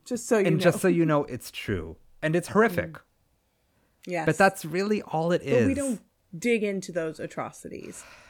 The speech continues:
Speaker 2: Yeah.
Speaker 1: The only one scene that, like, besides the Mark Ruffalo one that, like, sticks out to me, but in a good way, is when What's-His-Face realizes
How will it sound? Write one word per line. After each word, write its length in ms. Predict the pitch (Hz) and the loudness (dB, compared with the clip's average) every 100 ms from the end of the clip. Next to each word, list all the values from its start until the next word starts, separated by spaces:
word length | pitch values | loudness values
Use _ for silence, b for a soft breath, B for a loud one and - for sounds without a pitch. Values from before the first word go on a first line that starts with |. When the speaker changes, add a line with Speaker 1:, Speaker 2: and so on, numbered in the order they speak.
| B | B
Speaker 2:
Yeah. 280 | - 92 87 | -8 -6 0
Speaker 1:
The 100 | 277 | 2
only 320 | 285 320 381 | 4 4 2
one 260 | 403 269 247 | 2 0 -2
scene 300 | 226 220 220 | -4 -2 -2
that, 240 | 202 185 - | -2 -2 -4
like, 180 | 196 196 | -8 -4
besides 380 | 208 208 202 202 | -4 0 0 2
the 80 | 233 | -2
Mark 240 | 202 185 | -2 -4
Ruffalo 400 | 175 175 185 180 | -6 -4 -2 0
one 160 | 185 185 | 0 -4
that, 180 | 165 | -6
like, 200 | 180 170 | -6 -8
sticks 340 | - - 208 - | -10 -4 -2 0
out 140 | 180 | -2
to 100 | - | 0
me, 80 | 208 | 0
but 160 | 208 240 | 2 2
in 100 | 247 | 0
a 60 | |
good 220 | 196 170 | -2 -4
way, 320 | 156 175 175 170 b b b b - | 0 0 0 -2 b b b b -2
is 180 | 202 | -2
when 460 | 175 196 185 185 180 - _ | 0 -2 0 -2 -4 -10 _
What's-His-Face 720 | 196 185 208 190 208 196 185 | -2 0 -2 -2 0 0 0
realizes 760 | 175 165 165 170 185 175 160 | 0 0 0 0 2 2 0